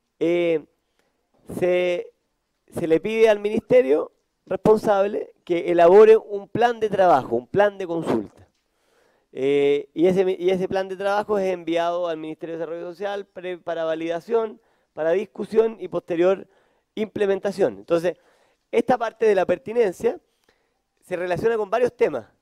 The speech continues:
No solamente se relaciona como quizás como con quién recomienda o no hacer la consulta, sino que también se recomienda, como ustedes lo habían planteado, con afectación, ¿cierto? Con medida, y adicionalmente se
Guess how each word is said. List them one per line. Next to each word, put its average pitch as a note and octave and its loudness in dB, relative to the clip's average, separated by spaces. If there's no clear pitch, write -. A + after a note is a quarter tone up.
No F3 0
solamente G#3 4
se G3 -2
relaciona F#3 0
como D3 -4
quizás D#3 -10
como E3 -6
con C#3+ -6
quién G3 -6
recomienda F3+ -4
o E3+ 0
no F3 0
hacer F3 -4
la F3 -4
consulta, A3+ -4
sino F3 -10
que E3+ -14
también D#3+ -6
se E3+ -8
recomienda, D#3 -4
como D3 -8
ustedes D#3 -4
lo D3+ -8
habían D3+ -10
planteado, D#3+ -4
con D3 -4
afectación, D#3+ -4
¿cierto? F#3+ -12
Con D#3 -8
medida, G#3+ -4
y D3 -2
adicionalmente F#3+ 0
se G3+ -12